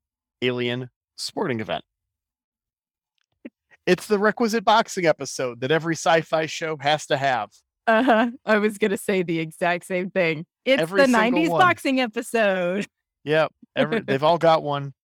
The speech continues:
Speaker 2: Yep.
Speaker 1: Fucking Space Above and Beyond had one, I think. Like, it doesn't even matter how little airtime you got.
Speaker 2: Mm-hmm.
Speaker 1: Everything has a boxing episode.
Speaker 2: Yeah,
Speaker 1: And,
Speaker 2: there's
Speaker 1: and this
Speaker 2: definitely
Speaker 1: is
Speaker 2: one.
Speaker 1: ours.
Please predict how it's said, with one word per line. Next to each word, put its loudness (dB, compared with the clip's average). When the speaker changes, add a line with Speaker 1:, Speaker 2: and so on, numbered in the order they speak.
Speaker 2:
Yep. -2
Speaker 1:
Fucking -8
Space -2
Above -2
and -6
Beyond -2
had -2
one, -12
I -8
think. -6
Like, -4
it 0
doesn't 0
even -4
matter 0
how -2
little -10
airtime -4
you -14
got. 0
Speaker 2:
Mm-hmm. 0
Speaker 1:
Everything -2
has -6
a -20
boxing -10
episode. -10
Speaker 2:
Yeah, 0
Speaker 1:
And, -6
Speaker 2:
there's -4
Speaker 1:
and -12
this 2
Speaker 2:
definitely -2
Speaker 1:
is -2
Speaker 2:
one. 2
Speaker 1:
ours. -8